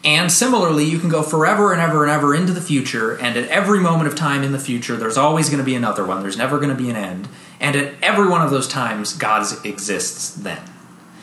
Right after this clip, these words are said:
So God has always existed forever and ever, and will always exist forever and ever, and exists now.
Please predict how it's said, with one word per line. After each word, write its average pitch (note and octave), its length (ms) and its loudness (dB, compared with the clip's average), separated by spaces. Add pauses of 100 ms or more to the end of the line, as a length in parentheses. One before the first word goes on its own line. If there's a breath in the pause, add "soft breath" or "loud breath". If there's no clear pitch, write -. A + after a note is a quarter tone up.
(160 loud breath)
So C#3 140 -2
God B2 240 2
has C#3 380 -2
always F#3 420 2
existed F3 500 0
forever D#3+ 380 0
and D#3 100 0
ever, D#3 320 0
and C3+ 280 0
will C#3+ 240 4
always G#2+ 320 0
exist G#2 260 -8
forever F#2 360 -6
and F2+ 100 -4
ever, G2 240 -4
and D3+ 180 2
exists C#3 340 0
now. G#2 220 -4